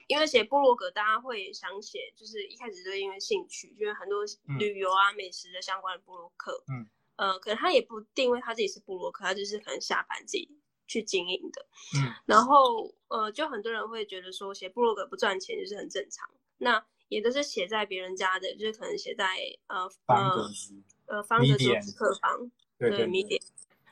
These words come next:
Speaker 1: 那你当初就是直接架站了嘛？就是没有再写在一般的那种平台？
Speaker 2: 呃，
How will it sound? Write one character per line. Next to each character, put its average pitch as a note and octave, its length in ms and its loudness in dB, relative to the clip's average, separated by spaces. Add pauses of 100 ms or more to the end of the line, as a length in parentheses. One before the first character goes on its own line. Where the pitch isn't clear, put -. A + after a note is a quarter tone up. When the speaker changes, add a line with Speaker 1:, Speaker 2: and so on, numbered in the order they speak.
Speaker 1:
那 D#4+ 320 8 (140)
你 B3+ 240 0
当 D4 180 6
初 E4+ 100 -4
就 D#4+ 80 -6
是 E4 120 -4
直 - 80 -16
接 G#3+ 160 -2
架 G#3 240 0
站 G3 220 -4
了 - 120 -20
嘛？ - 240 -20
就 - 80 -20
是 G#3+ 180 -8
没 F#3 140 -8
有 F#3 100 -8 (200)
再 G3 200 -6
写 - 300 -10
在 - 80 -10 (680)
一 A#3+ 100 -6
般 F#3 260 -4
的 F#3 80 -10 (120)
那 - 60 -6
种 - 180 -8 (160)
平 F#3+ 260 0
台？ - 180 -4 (680)
Speaker 2:
呃， C3+ 220 0